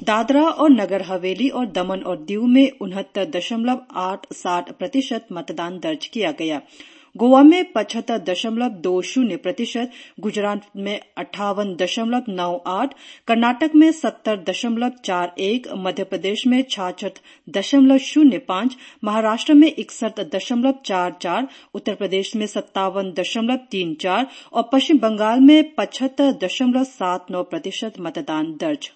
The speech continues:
हुआ। केंद्रीय अन्वेषण ब्यूरो सीबीआई ने रूसी सेना में लड़ाकों की भूमिका के लिए भारतीय नागरिकों की तस्करी से जुड़े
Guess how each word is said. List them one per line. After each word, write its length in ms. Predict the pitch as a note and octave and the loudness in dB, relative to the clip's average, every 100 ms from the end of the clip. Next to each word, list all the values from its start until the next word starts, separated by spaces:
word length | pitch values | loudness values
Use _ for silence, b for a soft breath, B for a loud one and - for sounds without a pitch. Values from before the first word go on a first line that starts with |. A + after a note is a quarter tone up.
| - | -10
हुआ। 320 | F#3 C3+ A2+ _ _ _ _ _ _ _ _ _ b b b b b b b _ - | -6 -6 -8 _ _ _ _ _ _ _ _ _ b b b b b b b _ 2
केंद्रीय 380 | C#4 D4 E4+ G4+ | 8 10 8 6
अन्वेषण 600 | F4 E4 F4 E4 F4 D#4 | 4 4 2 4 4 4
ब्यूरो 500 | A3 B3+ B3+ C4+ D4+ | 4 2 4 4 4
सीबीआई 520 | C#4 A3 A#3 A3 A#3+ | 2 2 2 0 4
ने 280 | B3+ C#4 C4 | 6 8 6
रूसी 340 | G#3 G3 G#3+ | 2 -6 -8
सेना 360 | - G3+ G3 G3 | -4 -4 -4 -4
में 180 | G#3 G#3+ | -4 -2
लड़ाकों 500 | F#3+ F#3 F#3 A3 G#3 | -2 -2 -4 -4 -4
की 180 | A3 G#3 | -4 -8
भूमिका 520 | D3+ G3 F#3+ F#3+ F#3+ | -8 -10 -8 -4 -4
के 160 | G3+ G3+ | -4 0
लिए 220 | C4 C#4+ | 2 2
भारतीय 500 | - G3 A#3 C4+ C4 | 0 -4 -2 2 2
नागरिकों 460 | F3+ F3 G3 G3+ | 0 -4 -6 -6
की 160 | G3+ G#3 | -6 -8
तस्करी 520 | - F3 - F#3+ F3 | -6 -10 -6 -6 -4
से 180 | E3+ E3+ | -6 -8
जुड़े 340 | C#3+ A3+ F#3 | -6 -4 -4